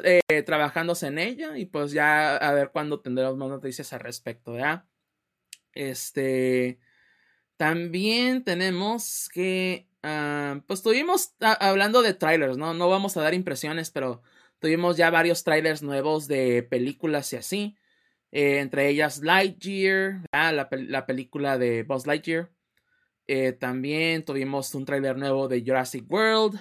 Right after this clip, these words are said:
Dominion, y también de Firestarter, ¿verdad? Una película por parte de Universal Pictures,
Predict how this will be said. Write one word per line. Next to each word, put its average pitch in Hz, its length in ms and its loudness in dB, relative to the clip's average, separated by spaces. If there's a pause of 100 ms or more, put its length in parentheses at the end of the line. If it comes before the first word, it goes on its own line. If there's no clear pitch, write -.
(120)
Dominion, 214 800 -2 (720)
y 220 360 -2
también 170 300 -2
de 147 160 0
Firestarter, 196 1200 -2 (480)
¿verdad? 139 240 -6
Una 143 180 -10
película 135 400 -6
por 123 140 -6
parte 131 260 -8
de 131 180 -6
Universal 123 440 -6
Pictures, 208 800 -2